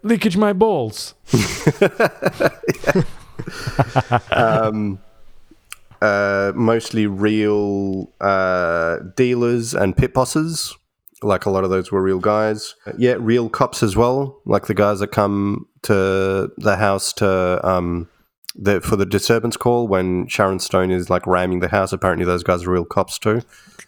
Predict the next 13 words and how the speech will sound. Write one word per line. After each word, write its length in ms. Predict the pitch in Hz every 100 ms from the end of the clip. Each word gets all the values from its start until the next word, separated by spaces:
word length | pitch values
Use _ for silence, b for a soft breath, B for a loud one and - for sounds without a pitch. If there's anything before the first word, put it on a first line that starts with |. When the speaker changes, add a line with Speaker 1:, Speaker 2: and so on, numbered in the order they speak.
| -
Speaker 1:
They 140 | 120
seem 280 | 104 113 104
real. 240 | 95 92 95 _
Speaker 2:
Yeah. 180 | 95 87 - _ _ _ _
Speaker 1:
There's 160 | 131 123
so 140 | 151
many 160 | 139 127
people 260 | 123 107
who 80 | 101
seem 280 | 95 101 92
real 220 | 90 87 - 98
in 100 | 95
this. 280 | 87 -